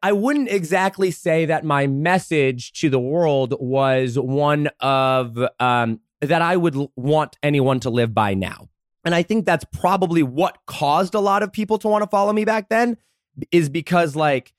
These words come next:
I was preaching things that were kind of unsustainable, like work eighteen hours a day, right? And, and hustling and doing these things. But now I've grown up and now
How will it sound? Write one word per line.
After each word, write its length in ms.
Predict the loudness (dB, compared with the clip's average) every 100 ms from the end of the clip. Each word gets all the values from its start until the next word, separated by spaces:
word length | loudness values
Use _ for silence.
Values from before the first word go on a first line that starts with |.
| _ -4
I 200 | 0 2
was 440 | 0 0 0 -2
preaching 480 | -2 -2 -2 0 0
things 300 | 0 0 2
that 180 | 0 0
were 260 | -2 0 0
kind 240 | 0 -2
of 80 | 0
unsustainable, 680 | 0 -2 -2 2 2 0 0
like 120 | 0
work 320 | 2 0 0 _ _ _ -2
eighteen 280 | 0 0 0
hours 240 | 2 0
a 40 |
day, 240 | -4 -10 -4
right? 240 | 0 0 0
And, 280 | 0 -2 -4 -16 -6
and 100 | -2
hustling 560 | 0 0 0 0 0 0
and 80 | 0
doing 160 | 0
these 140 | 0 -4
things. 240 | -10 -14 _ _ _ _ -4
But 100 | -2
now 180 | 0 0
I've 220 | -2 -2
grown 280 | 0 0 0
up 240 | -4 -12 -20 _ _ _ -2
and 200 | 0 0
now 560 | 0 2 2 0 -2